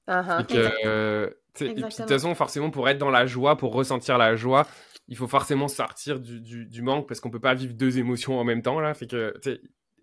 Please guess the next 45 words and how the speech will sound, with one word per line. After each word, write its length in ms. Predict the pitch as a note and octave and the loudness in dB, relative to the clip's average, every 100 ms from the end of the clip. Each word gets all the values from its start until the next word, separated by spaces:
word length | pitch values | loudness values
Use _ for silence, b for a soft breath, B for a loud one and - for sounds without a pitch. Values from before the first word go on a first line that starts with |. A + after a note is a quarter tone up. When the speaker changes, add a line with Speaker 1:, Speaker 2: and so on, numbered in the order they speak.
| _ | _
Speaker 2:
et 100 | B2+ | -10
du 100 | B2 | -10
coup, 100 | C3 | -2
ça 140 | F3 C3+ | 2 4
nous 200 | C3 C3 | 4 4
amène 320 | C3 D3 D#3+ | 4 4 2
à 100 | A#2+ | 2
redire, « 280 | A#2 B2 B2 | 0 -4 -4
Ok, 140 | A#2+ | -4
tu 120 | C3 A2+ | -6 -8
sais, 180 | A#2 - b b b | -12 -16 b b b
comment 240 | - C3+ D#3 | -4 0 0
je 80 | - | -2
peux, 320 | C3+ C3 - | -2 -2 -2
comment 220 | - A#2+ C3 | -6 -8 -8
je 80 | |
peux 180 | - B2 | -4 0
avoir 220 | A2+ A2+ | 2 2
de 80 | A2+ | 2
la 140 | A2+ G#2+ | 2 0
joie ? » 380 | G#2+ A2 - _ b b b b _ _ | 0 -6 -6 _ b b b b _ _
Et 160 | A#2+ A#2 | -2 0
quand 120 | C#3 | 2
il 60 | C3+ | 4
y 40 | |
a 60 | A#2 | 6
de 60 | |
la 120 | A#2 A#2 | 4 4
joie, 300 | A2+ B2 C3+ | 2 2 2
bah, 260 | A#2 G#2+ | 4 2
je 60 | G#2 _ _ _ _ _ _ _ _ _ | 0 _ _ _ _ _ _ _ _ _
sais 60 | - | 4
pas, 120 | F3 | 4
de 60 | D#3+ | 6
la 120 | A#2+ | 4
suivre. 220 | - E3 | 4 -2
C'est 80 | - | 4
un 80 | B2+ | 6
peu 100 | F#3 | 8
comme 180 | F3 D3 | 6 6
quand 140 | D3 | 4
on 40 | C#3+ | 6
voit 160 | C#3+ | 6
une 120 | C3+ C3+ | 4 2
lumière. 560 | C#3+ C#3 C3+ G3 B2 | 0 2 4 4 4